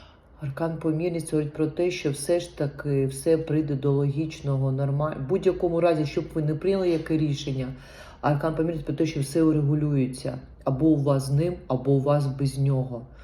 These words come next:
Розумієте, вже відсутність у цих емоційних гойдолок. Це так круто.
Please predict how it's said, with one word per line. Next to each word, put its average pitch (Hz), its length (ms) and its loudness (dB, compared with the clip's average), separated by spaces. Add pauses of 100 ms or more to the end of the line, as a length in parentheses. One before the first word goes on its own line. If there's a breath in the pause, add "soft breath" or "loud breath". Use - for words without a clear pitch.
(220 loud breath)
Розумієте, 151 540 0
вже 143 240 4
відсутність 156 680 -2
у 151 60 0
цих 160 300 -2
емоційних 147 640 0
гойдолок. 135 600 2
Це 139 120 -6
так 151 300 0
круто. 165 640 -2